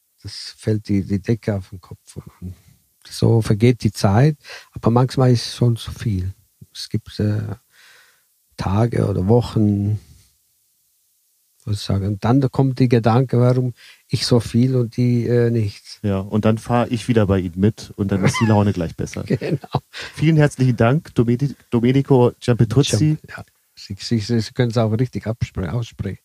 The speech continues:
Speaker 2: Ja, jetzt hab ich
Speaker 1: Ich,
Speaker 2: oft genug geübt.
Speaker 1: ich hab, ich hab mein, mein D-J-Name.
Speaker 2: Oh ja, genau.
Speaker 1: Mein D-J-Name
Speaker 2: Ja,
Speaker 1: ist
Speaker 2: bitte.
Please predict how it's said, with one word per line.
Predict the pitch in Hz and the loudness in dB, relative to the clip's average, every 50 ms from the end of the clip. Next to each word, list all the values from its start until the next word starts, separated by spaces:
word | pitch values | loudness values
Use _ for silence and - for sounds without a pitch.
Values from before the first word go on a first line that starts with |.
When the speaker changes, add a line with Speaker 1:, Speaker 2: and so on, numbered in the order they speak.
| _ - | _ -2
Speaker 2:
Ja, | 143 123 104 | 0 0 2
jetzt | 101 104 98 - | 2 0 0 0
hab | 123 | 2
ich | 131 | 2
Speaker 1:
Ich, | 135 131 | 4 4
Speaker 2:
oft | 151 147 135 - | 4 2 2 0
genug | 190 170 175 175 | -2 -2 -2 -4
geübt. | - 185 175 147 135 | -4 -4 -2 0 0
Speaker 1:
ich | 131 - 190 | 0 2 2
hab, | 170 165 156 - - - 139 | 2 2 2 -2 0 0 0
ich | 131 - | 2 4
hab | 165 170 214 - | 4 2 2 2
mein, | 135 135 135 131 135 131 - - | 2 2 2 4 2 2 0 -2
mein | 110 113 113 113 113 110 | -2 -2 0 0 -2 -2
D-J-Name. | 113 156 180 170 - 139 120 107 107 101 95 95 92 101 117 120 104 92 98 - | -2 -2 -4 0 2 2 2 2 2 0 -2 -2 -2 0 0 0 -2 -4 -6 -4
Speaker 2:
Oh | - 180 | -2 0
ja, | 214 165 120 113 104 | 0 0 0 -2 -4
genau. | - 160 160 147 117 107 107 | -2 -2 0 0 0 0 2
Speaker 1:
Mein | 120 123 127 123 | 2 2 2 2
D-J-Name | 127 120 107 - - 104 98 92 90 98 113 117 127 | 0 -2 -2 0 0 0 0 0 -2 -2 -2 0 0
Speaker 2:
Ja, | 120 120 | 0 0
Speaker 1:
ist | 104 101 - - | -2 -4 -4 -4
Speaker 2:
bitte. | 107 95 104 | -6 -6 -6